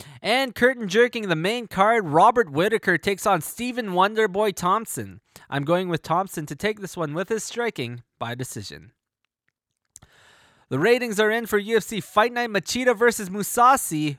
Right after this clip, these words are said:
Ooh, Mousasi. Last night, last Saturday's Fox Sports One event drew in one point four million viewers, according to a network spokesman.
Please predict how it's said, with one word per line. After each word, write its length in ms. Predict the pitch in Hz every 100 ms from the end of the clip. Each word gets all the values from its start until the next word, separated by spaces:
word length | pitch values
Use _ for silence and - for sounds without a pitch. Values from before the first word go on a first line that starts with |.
| 123
Ooh, 500 | 156 139 117 107 95
Mousasi. 1200 | 107 104 - 123 127 - 110 92 80 76 80 - - - 143 135
Last 300 | 185 214 190
night, 320 | 208 175 _ _
last 240 | 175 233 -
Saturday's 500 | 214 226 226 214 151
Fox 320 | - 196 220
Sports 340 | - 220 208
One 240 | 151 180 233
event 340 | 165 135 131
drew 260 | 127 185 196
in 260 | 175 135
one 260 | 151 285 320
point 300 | - 285 269
four 400 | - 262 285 254
million 640 | 185 175 285 330 226 185
viewers, 600 | 175 220 277 156 98 101 -
according 380 | - 170 151 135
to 160 | 131
a 40 | 117
network 380 | 107 87 113
spokesman. 600 | - 160 180 - 113 92